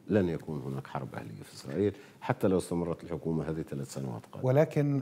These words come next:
Speaker 2: آه، يعني إسرائيل كما م-، معروف وضعها، آه، هناك دول عظمى مثل الولايات المتحدة، دول أوروبية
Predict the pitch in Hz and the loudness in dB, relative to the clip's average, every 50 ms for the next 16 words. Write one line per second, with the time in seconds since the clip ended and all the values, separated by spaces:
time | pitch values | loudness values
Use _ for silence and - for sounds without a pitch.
0 | 139 - 139 135 131 123 113 - - - 123 110 117 123 123 113 - - - 139 | 0 0 2 4 4 2 2 -2 -2 -2 0 2 2 2 0 -2 -2 -4 -2 0
1 | 131 123 117 123 151 147 127 - - 135 127 127 120 123 120 113 - - 120 120 | 2 2 2 2 0 0 0 2 2 4 4 4 2 0 0 -2 -2 -4 -2 -2
2 | - - 120 120 123 117 110 117 135 151 139 135 - - - - - 127 127 131 | -2 -2 0 2 4 4 4 6 6 6 6 6 2 -4 -8 0 2 4 4 6
3 | 139 127 123 104 101 92 - 110 104 101 - - - - - - - - - - | 4 4 2 0 0 -2 -2 -2 -2 -4 -6 -10 -20 -20 -20 -20 -20 -20 -20 -10
4 | - - 123 120 120 120 117 117 117 117 113 110 - - - - 117 113 131 143 | -2 2 6 6 8 8 8 6 6 4 2 0 -2 -8 -8 -4 2 4 8 10
5 | 160 160 151 - - 143 135 135 127 - - - 120 110 110 123 156 165 147 127 | 10 8 8 6 6 8 8 8 6 4 0 -4 -4 -2 0 4 6 8 8 8
6 | 117 113 110 - - - 113 110 110 131 139 131 113 113 107 110 120 127 - - | 6 2 0 -2 -4 -4 0 2 4 4 2 2 0 0 0 0 0 -2 0 2
7 | 139 135 123 117 113 113 113 113 113 104 - - 104 101 101 101 - - 131 - | 2 4 4 4 4 2 2 2 0 -2 -4 -6 -8 -6 -6 -6 -4 -4 -4 -2
8 | - 135 120 117 120 120 120 120 123 120 117 107 107 107 104 110 117 117 110 107 | -2 -4 -2 0 0 0 2 2 2 0 0 0 -2 -4 -2 2 4 4 4 2
9 | 104 - 117 113 113 113 107 101 104 117 123 127 123 123 123 | 0 -2 -2 0 0 0 0 -2 -2 -4 -2 0 2 2 2